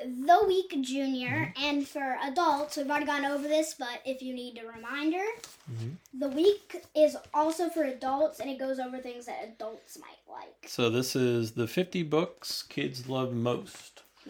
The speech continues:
Speaker 1: Right, and there are even more. Like, there's a, there's a, like, there's three pages of books.
Speaker 2: So what are
Speaker 1: And
Speaker 2: the
Speaker 1: you
Speaker 2: books?
Speaker 1: can even write your own book if you have The Week Junior for yourself. What you can do is you just write a few books, like, you need your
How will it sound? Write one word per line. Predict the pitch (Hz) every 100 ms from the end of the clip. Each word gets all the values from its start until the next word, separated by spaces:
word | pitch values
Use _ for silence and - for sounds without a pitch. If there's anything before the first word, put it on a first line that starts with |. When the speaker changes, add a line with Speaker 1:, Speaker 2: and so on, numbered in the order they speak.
| 233
Speaker 1:
Right, | 254 254 -
and | 294
there | 311 302
are | 277
even | 311 277 254 233
more. | 262 285 254 240 311 - - - - - - - _
Like, | 247 233 233
there's | 226 226
a, | 214 -
there's | 226 226 220
a, | 202 175 - - 269
like, | -
there's | 285 277
three | 302 302 285
pages | 262 240 226 202
of | 196 -
books. | 190 - - - - -
Speaker 2:
So | - 123 120
what | 127 139
are |
Speaker 1:
And | 123
Speaker 2:
the |
Speaker 1:
you | 110
Speaker 2:
books? | 135 196 -
Speaker 1:
can | 269
even | 254 240 240
write | 254 466
your | - -
own | 440 440 302
book | 226 320 - - - -
if | 262 277
you | 277
have | 269 254
The |
Week | 254 262 -
Junior | 262 240 240
for | 233 226
yourself. | 214 214 262 269 339 - - - - - -
What | 285
you | 311
can | 330
do | 262
is | 277 285 277
you | 254
just | 247 247 - - - - 247
write | 254 262 269 - - -
a | 254
few | 247 247 240
books, | 240 269 269 -
like, | 240
you | 247
need | 240 240
your | 240